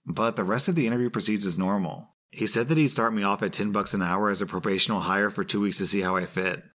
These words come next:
Then the part of the interview comes when he asked if I had any questions. I asked, 'So, is the owner having a bad day?' The carpenter said, 'No, that's just how he is.' Red flag number four. We have an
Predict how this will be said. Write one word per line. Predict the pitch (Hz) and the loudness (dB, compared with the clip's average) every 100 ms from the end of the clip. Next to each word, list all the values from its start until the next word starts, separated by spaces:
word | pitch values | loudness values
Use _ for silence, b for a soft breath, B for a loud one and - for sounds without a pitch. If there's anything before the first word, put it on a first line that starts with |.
| _ | _
Then | - 107 | -6 -2
the | 127 | -2
part | 117 123 | 0 -2
of | 113 | 0
the | 104 | 0
interview | 92 104 107 | 0 0 -2
comes | 104 107 101 | 0 -2 0
when | 98 | 0
he | 92 | 0
asked | 92 101 | 0 0
if | 92 | 0
I | |
had | 92 92 | 0 0
any | 87 | 0
questions. | - 92 87 85 69 - - - _ - | -2 -2 -2 -2 -4 -6 -10 -12 _ -6
I | 101 | -2
asked, | 101 95 92 - - - | 0 0 0 -2 -2 0
'So, | - - 104 101 90 - | 2 4 2 2 0 -4
is | - - - | -6 -2 0
the | 90 | 0
owner | 101 147 | 2 4
having | 143 135 139 120 | 4 4 2 0
a | |
bad | 87 85 104 95 | 0 0 0 0
day?' | 85 101 123 123 _ - | 0 0 0 -6 _ -4
The | 110 | -2
carpenter | 107 110 117 101 | 0 0 0 0
said, | 92 104 95 90 87 98 | 0 2 2 2 -2 -4
'No, | 110 113 110 107 | -2 0 0 0
that's | 117 117 | -2 0
just | 117 101 | 0 0
how | 101 92 | 0 0
he | 87 | 0
is.' | 82 82 78 - - _ _ - | 0 -2 -4 -8 -10 _ _ -8
Red | 92 110 110 95 | 0 2 2 0
flag | 107 101 98 | 0 0 0
number | 98 92 90 82 | 0 0 0 -4
four. | - - 151 127 95 62 - - _ _ - | -6 -4 2 2 2 -2 -12 -20 _ _ -16
We | - 107 | -6 -2
have | 117 175 170 | 2 2 4
an | 156 | 0